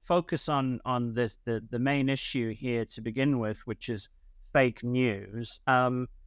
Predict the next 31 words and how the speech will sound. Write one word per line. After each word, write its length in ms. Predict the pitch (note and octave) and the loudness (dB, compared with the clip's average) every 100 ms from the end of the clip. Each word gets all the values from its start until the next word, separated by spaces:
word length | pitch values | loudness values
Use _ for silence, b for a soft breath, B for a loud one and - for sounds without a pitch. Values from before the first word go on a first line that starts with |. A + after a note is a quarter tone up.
| - - | -20 0
and, 460 | C3 B2+ B2+ B2 - | 4 4 2 -2 -2
uh, 420 | B2+ B2 B2 A2+ F2 - - | 0 2 0 -2 -6 -16 -12
Maite, 440 | C#3 C3+ C3+ C#3+ - | 0 2 2 0 -2
this 180 | C3 B2+ | -4 -6
is 60 | |
one 280 | B2+ C3+ C#3+ | -2 0 2
of, 160 | B2+ A2 - - - _ - - | 0 -4 -14 -20 -20 _ -12 -4
uh, 200 | A#2+ A#2 - | -2 -2 -8
seemingly 720 | - D#3+ C#3 B2+ A#2+ A#2+ A2+ - - - - - | -6 0 2 2 2 0 -2 -8 -20 -20 -20 -8
a 100 | C3+ | -4
million 560 | C#3 D#3 D3+ C3+ A#2+ A2+ | 2 2 4 2 2 0
different 500 | C3+ - C3 A#2 E2 | -2 -2 -4 -4 -2
research 520 | B2+ C3+ D3+ A#2+ - | 0 2 2 0 0
interests 460 | B2 A#2 B2 - B2+ | -2 0 -2 -4 -6
of 120 | A2 | 0
yours. 360 | A#2+ A2+ A2+ | 2 2 -2
When, 300 | C3+ A#2+ A#2 | -2 -2 -2
when 240 | F2 A#2+ A#2 | -2 0 0
you 240 | A#2 A#2 - | -2 -4 -2
read 300 | B2+ C#3+ - | 0 0 -2
through 320 | - C#3+ C3+ | -2 2 4
your, 380 | B2 A#2+ A#2 G#2+ | 4 4 2 2
your 220 | A#2+ A#2 | 2 2
web 200 | B2+ B2 - | 2 0 0
pages, 460 | A2+ G#2+ A#2 G#2+ | -2 -2 -2 -4
it's, 280 | A2+ - - | -6 -8 -14
it's 340 | A#2+ - - - | -12 -12 -14 -12
incredible 640 | B2+ A#2 - B2+ A2+ A2 G#2 | -8 -4 2 2 2 -4 -8
just 260 | A2+ - - - - - | -10 -10 -16 -20 -20 -10
how 180 | C#3 B2+ | -2 0
many 340 | A#2+ A2+ | 0 0